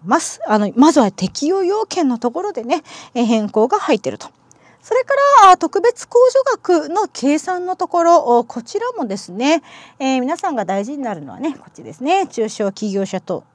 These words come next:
以外と。で、特別控除額ですけれども、おー、まさにここの部分ですね、えー、適用要件の三番目のところで見たね、この内容。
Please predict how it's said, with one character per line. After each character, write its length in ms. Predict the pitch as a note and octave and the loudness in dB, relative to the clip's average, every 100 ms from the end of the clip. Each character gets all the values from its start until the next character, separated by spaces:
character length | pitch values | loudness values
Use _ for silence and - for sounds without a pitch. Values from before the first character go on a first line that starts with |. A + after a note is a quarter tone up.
| _ | _
以 180 | A#3 C4+ | -2 0
外 260 | C#4+ D4+ F#3 | 4 4 4
と。 140 | - - _ _ _ _ _ _ _ _ _ _ _ _ _ _ _ _ _ _ _ _ - _ _ - _ _ _ _ _ _ _ _ _ _ _ _ _ _ _ _ _ _ _ _ | -4 -20 _ _ _ _ _ _ _ _ _ _ _ _ _ _ _ _ _ _ _ _ -20 _ _ -20 _ _ _ _ _ _ _ _ _ _ _ _ _ _ _ _ _ _ _ _
で、 240 | A#4 A#4+ | 2 2
特 180 | F4 - | -2 -4
別 180 | F4+ - | -6 0
控 80 | - | 6
除 60 | A#4 A#4 B4+ A#4+ - E4 | 6 8 6 4 4 4
額 300 | C4 A#3+ A3 | 6 6 6
で 100 | D#4 | 2
す 100 | - | 0
け 120 | E4+ | 0
れ 100 | C#4+ | 0
ど 140 | A#3+ | 0
も、 1160 | B3+ E4+ G4+ G#4 F#4 C4 C4 B3+ B3+ B3 B3 B3 | 0 2 4 4 4 4 6 6 6 6 4 4
お 20 | |
ー、 40 | A3+ G#3+ _ _ _ _ _ _ _ - | 0 -6 _ _ _ _ _ _ _ -12
ま 100 | G4 | -4
さ 120 | A4+ | -4
に 200 | A3+ D#3 _ _ _ | -4 -8 _ _ _
こ 120 | - | -16
こ 120 | - | -12
の 120 | F#4 G4 | -10 -8
部 140 | G#4 | -8
分 180 | F#4+ G3 | -10 -10
で 80 | E3 | -14
す 120 | - | -10
ね、 340 | B3+ E4 A3 - _ _ | -4 -2 -4 -8 _ _
え 80 | G3+ | -10
ー、 20 | |
適 280 | G3+ A3+ - | -6 -6 -2
用 140 | C#4+ | 0
要 220 | D4 D4+ C#4+ | 0 0 -2
件 260 | - D3 | -6 -8
の 140 | C#3+ - | -12 -16
三 240 | - C4+ B3+ | -10 -6 -4
番 100 | C4+ | -4
目 100 | C#4+ | -4
の 120 | G#3 | -6
と 100 | D#3+ | -8
こ 140 | D#3+ | -8
ろ 80 | D3 | -8
で 100 | G2 | -8
見 100 | F#3 | -12
た 120 | D#3+ | -12
ね、 180 | A3 C4+ - | -6 -6 -6
こ 80 | C#4+ | -10
の 140 | E4 | -8
内 260 | D#4+ D4 C4 | -6 -6 -4
容。 240 | A3 G3 | -2 -4